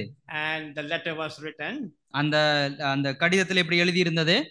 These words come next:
Speaker 1: "Thank you for showing hospitality to me."
Speaker 2: "எனக்கு நீங்கள் உபசரிப்பை காண்பித்ததற்காக நன்றி."
Speaker 1: Signed by Queen Victoria.
Speaker 2: இங்கே ராணி விக்டோரியா அவர்களால் கையெழுத்திடப்பட்டு வந்தது.
Speaker 1: When this couple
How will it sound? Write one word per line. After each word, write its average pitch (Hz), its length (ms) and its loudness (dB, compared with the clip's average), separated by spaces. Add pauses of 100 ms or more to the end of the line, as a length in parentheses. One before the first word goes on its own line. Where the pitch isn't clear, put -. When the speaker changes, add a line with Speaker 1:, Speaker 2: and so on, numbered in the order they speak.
Speaker 1:
"Thank 160 280 -8
you 160 120 -10
for 160 200 -12
showing 160 540 -8
hospitality 147 840 -10
to 143 180 -14
me." 147 140 -12 (220)
Speaker 2:
"எனக்கு 156 380 -2
நீங்கள் 160 220 -2
உபசரிப்பை 170 760 0
காண்பித்ததற்காக 160 960 2
நன்றி." 139 380 4 (320)
Speaker 1:
Signed 180 520 -6 (360)
by 147 140 -10 (180)
Queen 156 420 -12
Victoria. 127 580 -16 (240)
Speaker 2:
இங்கே 113 280 -4 (320)
ராணி 160 440 4
விக்டோரியா 175 640 4 (300)
அவர்களால் 139 640 0
கையெழுத்திடப்பட்டு 165 920 0
வந்தது. 123 360 -2 (640)
Speaker 1:
When 139 200 -12
this - 280 -2
couple 202 360 -2